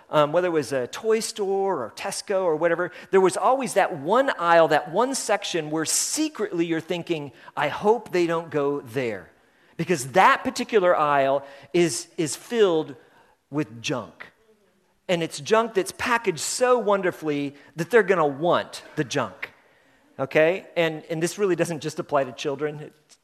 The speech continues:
My, my taste now, my bad aisle, just happens to be electronics, okay? So it's the same problem when we're an adult. But I saw this when I went in the toy <laughs> store yesterday.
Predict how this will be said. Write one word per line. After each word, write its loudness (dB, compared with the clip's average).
My, 2
my -8
taste -4
now, 0
my 0
bad 2
aisle, 2
just -8
happens 0
to -8
be -4
electronics, -8
okay? -6
So -4
it's -6
the -6
same -2
problem 2
when -6
we're -6
an -10
adult. -6
But 4
I 6
saw 0
this 2
when 2
I 4
went -2
in -4
the 0
toy 0
<laughs> -
store -8
yesterday. 0